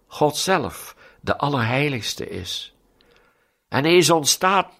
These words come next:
in staat tot de wonderlijkste dingen, als wij er maar ontvankelijk voor zijn. En daarom is de voorbereiding van een sacrament dat wij gaan beleven of meemaken, bijvoorbeeld als je naar een huwelijksmis gaat van een ander, zo ontzettend belangrijk.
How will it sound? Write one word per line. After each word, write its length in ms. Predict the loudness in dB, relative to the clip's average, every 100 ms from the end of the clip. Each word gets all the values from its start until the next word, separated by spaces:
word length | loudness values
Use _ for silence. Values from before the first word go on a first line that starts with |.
| _
in 200 | -2 0
staat 440 | 0 0 0 0 0
tot 180 | -2 2
de 100 | 0
wonderlijkste 840 | 2 0 2 0 2 0 -2 -4
dingen, 420 | -2 -2 -4 -6 -12 -20 -20 -20 _ _
als 300 | -6 -4 -4
wij 220 | 0 0 2
er 120 | 2
maar 180 | 2 4
ontvankelijk 760 | 0 2 0 0 2 2 0
voor 360 | -4 -6 -6 -4
zijn. 340 | -2 -2 -6 -12 -8
En 140 | -4 0
daarom 440 | 0 2 0 -2 -6 -4
is 220 | 0 2
de 120 | 4 4
voorbereiding 1040 | 6 6 4 2 2 0 -4 -8 -14 -16 -20 _ _ _ _ _ _ _ _ _ -4
van 100 | -2
een 120 | -2
sacrament 600 | -2 -2 -2 0 -2 -2
dat 180 | -4 0
wij 160 | -2
gaan 300 | 0 -2 0
beleven 540 | -2 0 0 0 -4 -4
of 500 | -4 -4 -10 -20 -18
meemaken, 1000 | -8 0 4 4 2 0 -2 -4 -6 -4 -4
bijvoorbeeld 480 | -2 0 0 -2
als 200 | -4 -6
je 100 | -4
naar 180 | -4 -2
een 80 | 2
huwelijksmis 720 | 6 6 4 -2 -2 0 0
gaat 300 | 0 -2 -2
van 180 | -6 -4
een 100 | -4
ander, 640 | -6 -6 -12 -14 -20 -18 -8
zo 260 | 2 2
ontzettend 920 | 4 2 0 0 -4 -2 -4 -4 -2
belangrijk. 920 | 2 2 2 0 -4 -8 -8 -14 -20